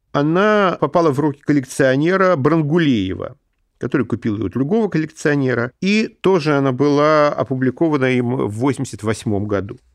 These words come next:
Первая половина дневника — это действительно художественное произведение, вторая половина — это такие дорожные записи. Вот цитата из дневника.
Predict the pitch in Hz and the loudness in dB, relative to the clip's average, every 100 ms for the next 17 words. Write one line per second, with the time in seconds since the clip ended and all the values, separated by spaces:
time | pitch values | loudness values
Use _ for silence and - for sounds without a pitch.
0 | _ _ _ _ _ _ - _ _ _ | _ _ _ _ _ _ -20 _ _ _
1 | 185 196 143 120 143 127 123 110 127 123 | 2 4 2 2 0 0 0 -2 -4 -4
2 | 170 - 254 196 - 127 120 - 165 127 | -4 -2 0 -2 -4 -6 -8 -8 -6 -4
3 | - 131 113 101 - 101 120 135 139 170 | -2 0 0 -2 -6 -6 -2 -4 -4 -2
4 | 208 254 220 - 165 190 196 160 147 135 | 0 0 -2 -2 0 0 0 -2 -2 -2
5 | 127 143 - - 110 - 117 117 113 _ | -2 -4 -6 -8 -8 -4 -2 -2 -6 _
6 | - 131 127 123 123 107 101 101 - - | -2 2 2 0 0 -2 -2 -6 -8 -20
7 | - _ _ _ _ _ _ _ _ _ | -20 _ _ _ _ _ _ _ _ _
8 | _ _ _ - 175 202 - - _ - | _ _ _ -2 -2 -2 -10 -20 _ -8
9 | 131 165 170 127 120 - 107 113 104 107 | -2 0 0 -2 -4 -6 -4 -2 -2 -4
10 | - | -10